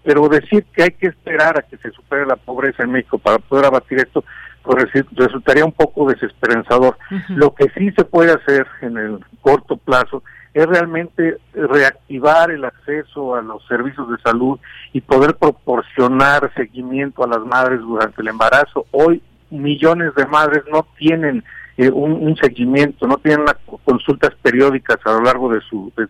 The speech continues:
Speaker 1: de su embarazo. Los niños en México, en alta proporción, no tienen ni una consulta al año, no se vigila su estado nutricional y no se vigila su, su desarrollo. De manera tal que una mejor, eh,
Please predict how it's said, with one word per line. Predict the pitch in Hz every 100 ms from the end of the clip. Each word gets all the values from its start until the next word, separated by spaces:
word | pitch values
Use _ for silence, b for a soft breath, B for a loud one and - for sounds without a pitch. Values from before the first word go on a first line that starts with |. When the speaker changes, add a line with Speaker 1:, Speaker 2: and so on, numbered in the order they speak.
| -
Speaker 1:
de | 110
su | -
embarazo. | 113 117 120 117 107 B B B B
Los | 135 139
niños | 160 160 175 180 151
en | 139 131
México, | 143 147 - - 139
en | 139
alta | 147 160 156
proporción, | - 127 - 135 - 151 156
no | 156
tienen | 160 165 160 151 151
ni | 151
una | 160 151
consulta | 139 120 - 135 -
al | 131
año, | 135 147
no | 135 147 147
se | 160
vigila | 139 127 - 151 147
su | - 127
estado | - - 135 139
nutricional | 127 - 113 127 127 135 - B B
y | -
no | 131 143 -
se | 127
vigila | 123 - 127 127
su, | - 101 -
su | -
desarrollo. | 104 - 110 117 104 B B B
De | 131
manera | 135 151 175
tal | 170 - 156
que | 165 -
una | 143 160 147 - - -
mejor, | 139 131 - 151 165 180
eh, | 160 139 120